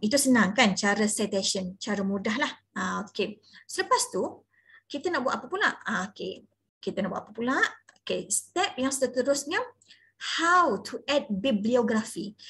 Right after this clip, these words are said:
Bibliography adalah reference yang akhir sekali kalau ada perasan dalam jurnal kan.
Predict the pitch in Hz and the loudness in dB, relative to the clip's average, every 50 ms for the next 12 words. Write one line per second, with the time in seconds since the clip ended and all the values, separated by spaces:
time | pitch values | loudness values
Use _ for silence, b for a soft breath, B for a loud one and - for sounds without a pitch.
0 | B B B B 202 190 214 277 277 233 262 349 403 392 359 311 277 277 - - | B B B B -8 -2 0 0 2 2 4 2 2 2 2 0 0 0 -2 -4
1 | - - - 208 226 220 220 220 220 214 214 220 240 247 277 - - - 262 262 | -6 -4 -4 -2 0 2 2 2 2 0 0 0 0 0 0 -2 -6 -6 -2 -2
2 | 262 262 254 - 233 233 247 240 240 - 285 311 320 320 370 392 392 415 440 466 | -2 0 -2 -2 -2 -2 -2 -2 -2 -2 -4 -4 -4 -4 -4 -4 -4 -4 -4 -4
3 | 480 494 508 370 240 - 220 214 214 202 190 175 - 185 190 185 190 180 180 180 | -2 -2 0 -2 -2 -4 -6 -4 -4 -2 -2 -2 -2 -2 -2 -2 -2 -4 -4 -4
4 | - 190 185 - - 202 196 190 190 190 196 196 196 208 208 214 226 220 220 311 | -4 -6 -6 -4 -4 -4 -4 -2 -2 -2 0 0 2 4 4 4 4 4 2 2
5 | 285 220 190 | 0 0 0